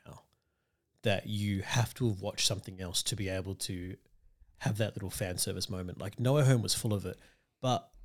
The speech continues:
like, Hawkeye, that episode five, that finished on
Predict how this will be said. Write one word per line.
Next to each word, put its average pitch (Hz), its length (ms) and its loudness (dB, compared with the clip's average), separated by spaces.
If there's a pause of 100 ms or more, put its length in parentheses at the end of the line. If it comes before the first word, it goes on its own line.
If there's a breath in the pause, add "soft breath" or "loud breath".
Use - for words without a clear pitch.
(260)
like, 120 180 -2
Hawkeye, 147 480 6 (1080)
that 143 200 4
episode 147 480 6
five, 95 600 -2 (1600)
that - 160 2
finished 190 540 6
on 104 440 4